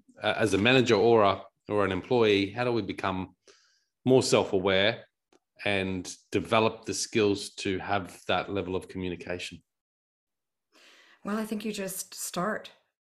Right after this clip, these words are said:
Speaker 2: having the dialogue. You, you prepare by doing an, as honest a self-assessment as you can. And the
Speaker 1: How do you do an
Speaker 2: P I
Speaker 1: honest
Speaker 2: will
Speaker 1: self-assessment?
Speaker 2: I would think back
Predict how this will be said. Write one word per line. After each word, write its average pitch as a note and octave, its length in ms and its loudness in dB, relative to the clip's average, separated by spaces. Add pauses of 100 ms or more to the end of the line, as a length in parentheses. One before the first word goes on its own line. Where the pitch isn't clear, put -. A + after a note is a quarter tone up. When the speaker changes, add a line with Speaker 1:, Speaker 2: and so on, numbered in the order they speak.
Speaker 2:
having E3+ 340 -4
the E3 80 -4
dialogue. D#3+ 560 -10 (100)
You, E3+ 280 -8
you E3 220 -10
prepare E3+ 640 -4
by D#3 300 -2
doing D#3+ 340 -6
an, D3 180 -12 (200)
as - 200 -12
honest G3 420 -2
a F3+ 40 -8
self-assessment E3+ 680 -6
as C#3+ 140 -10
you C3+ 80 -12
can. C#3 380 -14 (500)
And D3 180 -10
the D3 80 -10
Speaker 1:
How D3 100 2
do G3 80 4
you F#3 80 8
do D3 140 10
an C3+ 80 10
Speaker 2:
P B2+ 40 8
I A2+ 60 6
Speaker 1:
honest B2 280 2
Speaker 2:
will - 60 -8
Speaker 1:
self-assessment? A2 760 -2 (1900)
Speaker 2:
I F#4+ 140 -2
would G#4 140 2
think - 420 -6
back G#3 460 -2